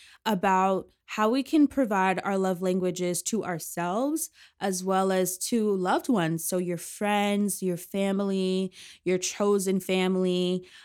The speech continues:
Um, so it's not only gonna focus on romantic partnerships. So let's dive in to love languages. So the term love language was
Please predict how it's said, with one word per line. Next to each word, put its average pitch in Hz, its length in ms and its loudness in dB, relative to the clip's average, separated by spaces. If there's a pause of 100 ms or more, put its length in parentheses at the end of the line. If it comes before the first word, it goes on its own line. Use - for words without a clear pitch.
(120)
Um, 180 320 0
so 185 500 2 (400)
it's - 260 0
not 226 280 2
only 214 240 0
gonna 190 180 0
focus 226 500 -2
on 185 140 -2
romantic 170 680 -4
partnerships. - 1080 -8 (1080)
So - 140 -10
let's 247 320 0
dive 277 420 0
in 190 320 0 (340)
to 175 420 -2
love 170 420 -4
languages. - 800 -10 (220)
So 240 280 2
the 233 140 4
term 311 380 4
love 208 240 4
language 185 640 -2
was 190 300 0